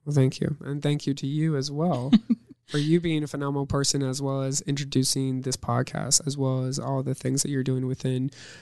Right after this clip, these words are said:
Speaker 1: your professional and your personal life.
Speaker 2: Thank you.
Speaker 1: So
Speaker 2: I
Speaker 1: I'm gonna keep pushing you.
Speaker 2: I know.
Speaker 1: And
Speaker 2: I
Speaker 1: you
Speaker 2: know.
Speaker 1: better keep
Speaker 2: He's
Speaker 1: pushing
Speaker 2: on
Speaker 1: me.
Speaker 2: me. I'm going to, baby. Four thirty in the morning.
Speaker 1: I'm
Speaker 2: Hey,
Speaker 1: randomly
Speaker 2: what's
Speaker 1: texting her, be
Speaker 2: up?
Speaker 1: like, um, "Did you think about this before you did this?" And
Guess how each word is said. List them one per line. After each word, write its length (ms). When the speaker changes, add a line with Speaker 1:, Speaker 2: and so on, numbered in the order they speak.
Speaker 1:
your 80
professional 560
and 160
your 80
personal 420
life. 560
Speaker 2:
Thank 180
you. 40
Speaker 1:
So 420
Speaker 2:
I 100
Speaker 1:
I'm 20
gonna 160
keep 180
pushing 340
you. 220
Speaker 2:
I 180
know. 300
Speaker 1:
And 120
Speaker 2:
I 20
Speaker 1:
you 80
Speaker 2:
know. 60
Speaker 1:
better 180
keep 220
Speaker 2:
He's 140
Speaker 1:
pushing 120
Speaker 2:
on 80
Speaker 1:
me. 180
Speaker 2:
me. 60
I'm 120
going 240
to, 180
baby. 500
Four 260
thirty 380
in 80
the 80
morning. 500
Speaker 1:
I'm 120
Speaker 2:
Hey, 80
Speaker 1:
randomly 260
Speaker 2:
what's 100
Speaker 1:
texting 260
her, 100
be 20
Speaker 2:
up? 60
Speaker 1:
like, 260
um, 240
"Did 160
you 60
think 180
about 260
this 200
before 260
you 80
did 180
this?" 300
And 280